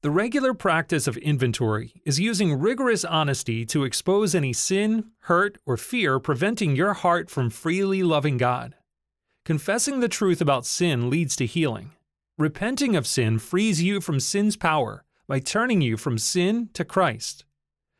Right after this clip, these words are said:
Practicing these steps embraces God's grace, helping you stay close to God to freely walk in His will. Psalm fifty-one verse six says, "Behold, you delight in truth in the inward being,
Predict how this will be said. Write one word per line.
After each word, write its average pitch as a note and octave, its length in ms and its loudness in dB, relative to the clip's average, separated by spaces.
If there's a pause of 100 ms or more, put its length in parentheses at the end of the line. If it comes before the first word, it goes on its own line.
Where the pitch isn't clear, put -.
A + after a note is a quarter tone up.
(160)
Practicing F#3+ 640 0
these E3 240 0
steps - 480 0
embraces D3+ 680 0
God's D3+ 340 0
grace, C3 600 -2 (260)
helping F#3 260 2
you F3+ 140 4
stay D3 260 0
close G3+ 420 0
to D#3+ 80 0
God D3 380 2
to B2 120 -2
freely G#3 460 0
walk F3 360 0
in E3 60 0
His B2+ 120 0
will. C#3+ 440 -2 (680)
Psalm B3 380 2
fifty-one F3 640 2
verse D3 280 0
six C#3+ 260 -2
says, - 540 -2 (180)
"Behold, C#3+ 680 2
you E3 180 0
delight D#3+ 400 2
in B3 140 2
truth G#3+ 420 0
in C#3+ 100 2
the C3+ 120 2
inward D#3+ 480 2
being, A#2+ 380 -4